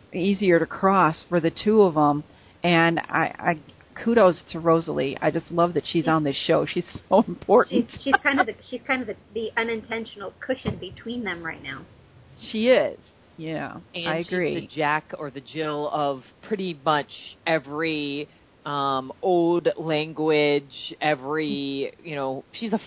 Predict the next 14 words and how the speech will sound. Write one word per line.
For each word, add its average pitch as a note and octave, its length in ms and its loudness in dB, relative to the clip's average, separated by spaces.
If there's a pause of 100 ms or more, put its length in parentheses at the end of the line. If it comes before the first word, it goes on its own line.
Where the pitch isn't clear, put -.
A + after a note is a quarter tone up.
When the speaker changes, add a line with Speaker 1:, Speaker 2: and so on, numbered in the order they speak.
Speaker 3:
font G3 300 2
of C#3+ 200 -4
knowledge C#3 560 0
on C#3+ 280 -6
Speaker 2:
Yeah. C#3+ 120 -12
Speaker 3:
subjects D3 460 -2 (300)
from D3+ 420 -8 (320)
the F#3 200 2
arcane E3+ 640 -2
to F3+ 160 -8
the D#3+ 160 -6 (100)
even D#3+ 240 0
more D3 320 0
arcane. A2+ 640 -2